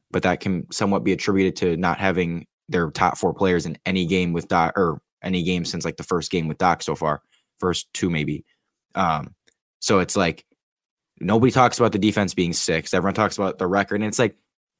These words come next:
the process has been a little bit better. I know it was an ugly last two games, but overall, like, it, it's been a, it's been a little bit better. They are showing improvement. They seem more bought in. Guys just seem a little bit more comfortable, um,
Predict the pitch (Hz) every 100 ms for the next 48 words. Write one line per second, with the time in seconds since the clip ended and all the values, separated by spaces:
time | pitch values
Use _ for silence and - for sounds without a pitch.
0 | _ 123 160 156 151 143 117 123 113 110
1 | 107 - 95 78 78 95 113 117 107 104
2 | 107 98 95 - 95 87 82 - - 95
3 | - _ 110 120 110 113 104 90 85 -
4 | _ 82 - 101 - 92 110 104 98 98
5 | - 117 110 110 92 107 104 104 101 _
6 | _ _ _ 98 92 90 82 - - 104
7 | 101 90 - 104 98 95 78 87 - 101
8 | 98 92 80 95 90 90 90 87 85 _
9 | _ _ _ - 92 90 87 - - 92
10 | 85 78 - - 87 95 90 85 90 -
11 | _ _ _ - 90 - 101 - 90 85
12 | 82 76 - - 82 80 78